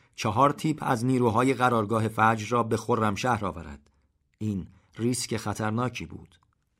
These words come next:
اکنون منطقه عملیاتی فتح المبین چنان خالی از نیرو شده بود که اگر عراق می‌توانست در آنجا کاری کند، چه بسا تمامی زمینی را که دو ماه پیش از دست داده بود مجدداً می‌توانست پس بگیرد.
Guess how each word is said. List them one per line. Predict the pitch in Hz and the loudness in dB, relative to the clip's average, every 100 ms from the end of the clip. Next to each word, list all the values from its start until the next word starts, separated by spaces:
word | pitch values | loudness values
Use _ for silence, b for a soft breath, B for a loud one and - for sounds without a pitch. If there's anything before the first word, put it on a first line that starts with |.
| _ _ | _ _
اکنون | 104 104 - 147 165 | -4 -4 0 2 4
منطقه | 165 143 135 139 151 | 4 2 4 6 6
عملیاتی | 147 120 120 110 131 135 | 6 4 2 2 0 0
فتح | 120 104 | 0 0
المبین | 113 107 104 123 139 135 B - | 0 0 0 2 0 -2 B -8
چنان | 110 113 151 | -2 0 0
خالی | 151 151 139 | 4 6 8
از | 131 123 | 6 4
نیرو | 123 113 | 0 0
شده | 104 113 104 | 0 0 0
بود | 104 101 | 0 -4
که | - 123 | -4 -4
اگر | 120 143 156 | 2 2 2
عراق | 147 143 139 | 4 4 4
می‌توانست | 143 135 123 113 110 113 | 0 0 2 2 0 0
در | 123 117 | 0 0
آنجا | 110 127 117 | 0 0 0
کاری | 113 101 95 | 0 -2 -2
کند، | 104 104 117 b b _ | -2 -2 -2 b b _
چه | - 135 | -2 2
بسا | 120 - 104 82 B _ | 2 2 0 -2 B _
تمامی | - 123 127 127 165 | -2 0 2 2 2
زمینی | 143 139 135 131 120 | 2 2 2 2 2
را | 113 | 2
که | 107 113 | 0 -2
دو | 107 151 | 0 2
ماه | 151 127 123 | 2 2 -2
پیش | 123 131 110 - | -2 -2 -4 -6
از | 113 104 | -6 -4
دست | 120 104 - | -2 -2 -2
داده | 113 98 | -2 -2
بود | 98 113 117 B B - | -2 -2 -4 B B -2
مجدداً | 117 120 113 120 127 | 0 2 2 2 2
می‌توانست | 156 147 135 120 113 107 110 | 2 2 2 2 2 0 -2
پس | 113 117 - | -2 -2 -4
بگیرد. | 90 80 82 - | -10 -12 -14 -16